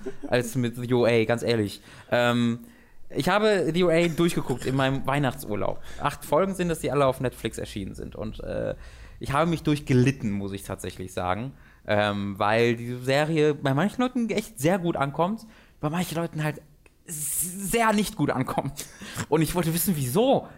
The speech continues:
Speaker 2: Das fand ich fu-, super interessant. Und die erste Folge hat mich auch richtig gehuckt.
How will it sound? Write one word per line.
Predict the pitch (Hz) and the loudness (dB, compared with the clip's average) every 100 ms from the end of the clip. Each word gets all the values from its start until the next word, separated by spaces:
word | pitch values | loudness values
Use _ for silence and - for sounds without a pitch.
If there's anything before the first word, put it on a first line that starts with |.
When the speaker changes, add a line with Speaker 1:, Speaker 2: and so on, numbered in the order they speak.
| - | -14
Speaker 2:
Das | - | -2
fand | 147 | 0
ich | 139 | 0
fu-, | - - 165 | -8 -4 -2
super | 202 175 | 0 0
interessant. | 165 - 147 196 220 | 0 -2 -2 -2 -2
Und | 139 127 - - - | -2 -4 -8 -20 -2
die | 147 | 2
erste | 165 170 | 2 -2
Folge | 160 185 156 | 0 2 2
hat | 143 | 0
mich | 147 147 | -2 -2
auch | 139 131 160 | -2 -2 -4
richtig | 202 - - | -4 -6 -6
gehuckt. | 151 170 - | -2 -2 -4